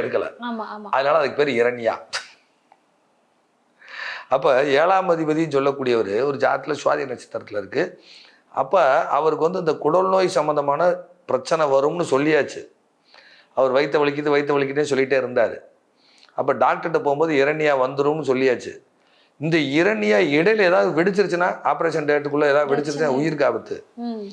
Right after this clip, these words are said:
Speaker 1: அப்ப இதுக்கு ஏதாவது பரிகாரம் சொல்லுங்க அப்படின்னு கேக்குறாரு. நான் என்ன சொன்னேன், இந்த சைக்கிள் வால் டியூப் இருக்குல்ல, வால் டியூப்.
Speaker 2: ஆ.
Speaker 1: ஒரு நல்ல ஒரு பாக்கெட்ல வாங்கி வச்சுக்கோங்க. ம-, அந்த மவுத்துல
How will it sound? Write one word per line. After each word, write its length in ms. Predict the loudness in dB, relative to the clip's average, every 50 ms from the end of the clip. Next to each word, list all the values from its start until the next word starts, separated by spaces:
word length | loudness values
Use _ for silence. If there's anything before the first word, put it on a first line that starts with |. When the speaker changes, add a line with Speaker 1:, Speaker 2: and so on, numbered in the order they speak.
| -18 -20 _
Speaker 1:
அப்ப 200 | -6 -2 0 0
இதுக்கு 240 | 0 0 0 0 2
ஏதாவது 220 | 2 2 2 0
பரிகாரம் 360 | 0 0 2 2 0 0 -2
சொல்லுங்க 540 | -8 -10 -12 -12 -10 -8 -8 -8 -8 -8 -12 _ _ _ _ _ _ _ _ _ _ _ _ -14 -8 -6
அப்படின்னு 260 | -6 -6 -6 -6 -6
கேக்குறாரு. 320 | -6 -6 -6 -8 -10 -10 -12 -16 _
நான் 140 | -6 -4 -4
என்ன 120 | -4 -4
சொன்னேன், 360 | -6 -8 -8 -8 -10 -12 -14 -18 -20 -20 -20 -20 _ _ _ -6
இந்த 180 | -2 0 0
சைக்கிள் 420 | 0 2 0 0 0 -2 -2 -2 0
வால் 240 | 0 0 -2 -2
டியூப் 240 | -6 -8 -8 -8 -8
இருக்குல்ல, 180 | -8 -8 -6 -4
வால் 220 | -4 -4 -6 -6
டியூப். 260 | -8 -10 -10 -10 -10 -10 -10 -8 -6
Speaker 2:
ஆ. 60 | -6 -6 -8 -8 -12 -16 _ _ _ _ _ _ _ _ _
Speaker 1:
ஒரு 160 | -6 -4 -2
நல்ல 320 | 0 0 0 2 2 2 2
ஒரு 100 | 2 2
பாக்கெட்ல 400 | 0 -2 -2 -2 -2 0 0 0
வாங்கி 220 | 0 -2 -2 -4 -8
வச்சுக்கோங்க. 340 | -10 -10 -10 -10 -10 -12 -14 -18 _ _ -6 -2
ம-, 60 | -2
அந்த 200 | 0 2 2 2
மவுத்துல 420 | 2 2 0 0 0 0 0 0